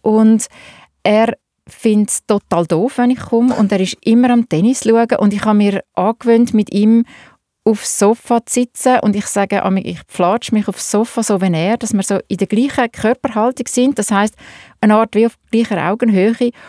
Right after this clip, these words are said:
und dann schauen wir Tennis zusammen. Zehn Minuten muss ich aushalten, dann können wir mal über den Ballwechsel reden, obwohl ich keine Ahnung habe und dann können wir langsam ins Thema einsteigen.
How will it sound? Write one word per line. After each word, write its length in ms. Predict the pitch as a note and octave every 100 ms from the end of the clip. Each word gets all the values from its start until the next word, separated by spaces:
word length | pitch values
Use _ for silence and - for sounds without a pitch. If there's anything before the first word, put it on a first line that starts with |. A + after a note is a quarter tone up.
| - -
und 240 | A3 A3
dann 160 | G#3 G#3+
schauen 200 | G#3 F#3+
wir 80 | F#3 -
Tennis 440 | D#3+ E3 A#2+ -
zusammen. 460 | - A#2+ A#2+ B2 - _ -
Zehn 220 | G3 G#3
Minuten 500 | A3 B3+ B3 C4+ B3
muss 160 | G3+
ich 80 | G#3
aushalten, 540 | A#3+ B3 G#3+ A#3+ A#3+ A#3
dann 120 | G#3+
können 160 | G#3+
wir 100 | G#3
mal 180 | G3 F#3
über 140 | F3+ F#3+
den 100 | F3+
Ballwechsel 680 | E3 G#3 A3+ A3+ - A3+ - F3+ F#3
reden, 280 | G3+ G#3+
obwohl 240 | F#3 D#3+ F3
ich 80 | -
keine 240 | D#3 D3+
Ahnung 160 | A3 A#3+
habe 160 | G#3 - - - - - _ -
und 220 | G#3 G3+ _ _
dann 600 | F#3+ E3+ G3+ G#3 F#3 D3+ C#3
können 160 | F3+
wir 60 | E3
langsam 600 | D3 D3 D#3+ C#3 C#3 D3 _ _ _ -
ins 160 | F3+ -
Thema 300 | D3 D3+ C#3
einsteigen. 540 | C#3+ - - -